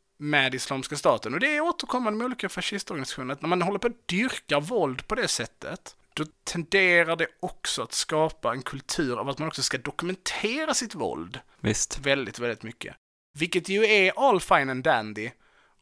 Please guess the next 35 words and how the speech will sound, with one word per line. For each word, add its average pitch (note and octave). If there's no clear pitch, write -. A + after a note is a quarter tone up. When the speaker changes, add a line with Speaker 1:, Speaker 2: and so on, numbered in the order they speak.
Speaker 1:
om D#3
man D#3+
sen D#3+
inte D3+
också G3
råkar F#3+
vara, C#3+
vilket A2+
är D#3
ett F3
vanligt G3+
fascistproblem, D3
Speaker 2:
Förlorare. B2
Speaker 1:
riktigt -
dåliga. G3+
Så -
att F3
man G3+
också G3+
förlorar, C#3+
och E3
sen C#3
ska -
det -
här C#3+
liksom A#2
redas A#2
upp -
i -
efterhand. B2+
Speaker 2:
Mm. A2
Speaker 1:
Man E3+
kan F#3
ju E3+
ta D3